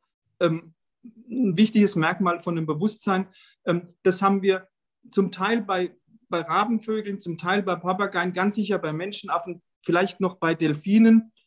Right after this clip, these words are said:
möglicherweise bei Elefanten, aber das war's dann eben auch schon. Und die Grenze, die ist ja auch so ein bisschen fließend. Wenn Sie angucken, Bonobos sind unsere nächsten Verwandten im Tierreich, diese Zwergschimpansen.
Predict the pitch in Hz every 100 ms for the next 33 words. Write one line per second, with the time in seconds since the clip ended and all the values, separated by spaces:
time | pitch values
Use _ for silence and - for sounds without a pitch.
0 | _ 156 208 208 190 175 165 185 180 165
1 | 156 165 165 170 190 190 156 165 165 165
2 | - 143 160 - 135 123 131 127 120 117
3 | - 113 110 - - - 185 185 190 -
4 | 143 208 226 262 262 _ _ _ _ _
5 | - 185 240 220 226 - 208 - _ 180
6 | 196 214 220 - 202 196 240 240 156 175
7 | 180 180 185 208 226 202 151 196 240 233
8 | 226 226 214 208 202 - 170 190 208 -
9 | 185 160 147 165 151 147 143 147 135 131
10 | - 147 151 156 165 - 135 135 127 123
11 | 135